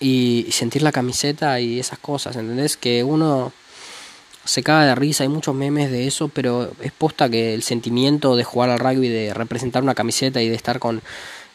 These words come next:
eh, catorce chabones que se rompieron el orto entrenando, em, y luego estar dentro de la cancha y esas cosas, se hace mucho meme, pero es algo que es súper fuerte y súper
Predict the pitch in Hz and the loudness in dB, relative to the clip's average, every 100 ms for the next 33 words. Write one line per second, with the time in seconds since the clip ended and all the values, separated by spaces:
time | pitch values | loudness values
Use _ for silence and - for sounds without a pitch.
0 | _ - 135 120 113 - 117 135 131 131 | _ -10 -2 0 0 2 2 2 0 2
1 | 123 120 131 127 - 117 - 113 127 135 | 2 2 2 -2 -4 -6 -4 -6 -4 -2
2 | 131 123 127 127 117 113 117 131 131 127 | -2 0 0 0 0 2 2 4 2 0
3 | - - - - - - - - 127 120 | -4 -18 -18 -20 -20 -20 -20 -16 -4 0
4 | 117 113 107 107 110 - - _ _ - | 0 0 -2 -2 -4 -8 -16 _ _ -20
5 | - - - - - 143 139 143 - 131 | -20 -20 -20 -16 -2 2 4 4 4 2
6 | 135 123 107 127 135 127 120 120 - 139 | 4 2 2 2 2 0 0 -2 -2 -2
7 | 143 - - - _ _ - 143 143 139 | -2 -4 -20 -20 _ _ -2 0 2 2
8 | 147 143 127 143 135 123 127 - 139 139 | 2 2 2 2 0 0 -2 -2 -2 -4
9 | 131 127 - 156 151 135 139 135 147 123 | -4 -6 -6 -6 -6 -4 -2 0 2 0
10 | - 143 135 | -2 -4 -4